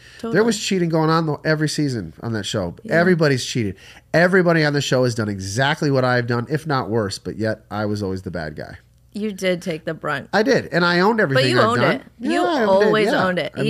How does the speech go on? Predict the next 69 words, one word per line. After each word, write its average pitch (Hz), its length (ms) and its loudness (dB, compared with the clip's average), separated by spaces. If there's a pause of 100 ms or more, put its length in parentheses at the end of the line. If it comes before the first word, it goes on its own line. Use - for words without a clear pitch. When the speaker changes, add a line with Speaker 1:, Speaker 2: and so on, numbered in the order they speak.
Speaker 1:
Even 277 240 0
when 247 260 -2
people 220 280 -6
didn't 202 240 -4
like 175 220 -4
it, 160 140 -6
you 160 320 -10
always 160 380 -4
owned 127 240 -14
Speaker 2:
I'm 113 60 -8
a - 20 -8
Speaker 1:
it. 117 60 -10
Speaker 2:
terrible 123 400 0
liar. 92 440 -4 (180)
Terrible. 127 420 0
I, 101 160 -4 (200)
they 101 80 -10
Speaker 1:
It's - 180 -10
a 113 80 -2
Speaker 2:
say 107 140 -2
Speaker 1:
good, 131 80 2
Speaker 2:
I 117 100 0
do 113 160 -2
it 120 40 0
a - 0 -
Speaker 1:
it's 104 80 -2
Speaker 2:
lot, 95 180 -4
Speaker 1:
a - 20 -8
Speaker 2:
but 95 140 -8
Speaker 1:
good 101 100 0
Speaker 2:
I'm 101 60 -2
Speaker 1:
trait, 160 220 -2
Speaker 2:
terrible 92 240 -2
at 156 120 -2
it. - 40 -4
Speaker 1:
honestly. 220 260 -4 (120)
<laughs> - 120 -16
Speaker 2:
Yeah, 165 360 4
Tom 190 480 -4
has 151 300 -6
been 156 180 -4
cheating 180 260 -2
since 147 220 -6
day 139 200 0
one, 143 440 -2 (120)
uh, 107 320 -4
on 117 140 -4
Ariana 95 460 -4
with 113 120 -4
the 143 80 -2
Miami 165 420 0
girl. 90 300 -6 (200)
I 202 140 2
was 139 300 0
there. 127 320 2
I 117 80 -4
was 127 160 -2
in 156 80 -6
the 147 100 -4
room 131 300 -4
next 143 320 -4
door. 135 460 0
That's - 240 -6
okay. 147 300 -2
No 107 120 -6
one 120 140 -4
to 127 40 -4
believe 127 260 -2
me, 120 180 -4